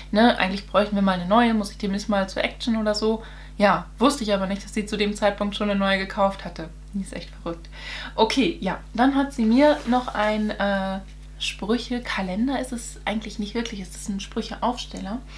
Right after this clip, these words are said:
„Jetzt ist die beste Zeit, um glücklich zu sein.“ Und hier sind einfach nur so Sprüche drauf, ne? Ähm, ja, und dann kann man das einfach hinstellen und dann immer so weiterblättern, wenn man möchte. „Schau nach vorne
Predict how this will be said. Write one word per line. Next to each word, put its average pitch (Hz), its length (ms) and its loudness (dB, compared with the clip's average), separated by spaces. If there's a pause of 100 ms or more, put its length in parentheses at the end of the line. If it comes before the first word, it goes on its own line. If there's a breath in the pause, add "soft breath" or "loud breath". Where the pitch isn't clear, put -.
(260 loud breath)
„Jetzt 247 240 0
ist 240 160 -10
die 214 60 -8
beste 208 320 -2
Zeit, 208 280 0
um 190 140 -2
glücklich 190 440 -8
zu 175 120 -8
sein.“ 175 380 -4 (300 loud breath)
Und 202 280 0
hier - 160 -2
sind 233 160 0
einfach 233 220 2
nur 220 120 0
so 220 120 -4
Sprüche 226 400 -6
drauf, 160 420 -6
ne? 233 200 4 (360 loud breath)
Ähm, 196 320 6 (240)
ja, 170 140 -6 (340 loud breath)
und 190 100 -2
dann 180 120 -2
kann 185 160 -4
man 185 100 -2
das 180 180 -8
einfach 185 240 -8
hinstellen 202 640 0
und 185 380 -6
dann 175 140 -2
immer 170 200 -6
so 175 140 -6
weiterblättern, 196 600 0
wenn 185 100 -6
man 190 140 -6
möchte. 185 300 -8
„Schau 233 220 4
nach 208 180 4
vorne 226 460 0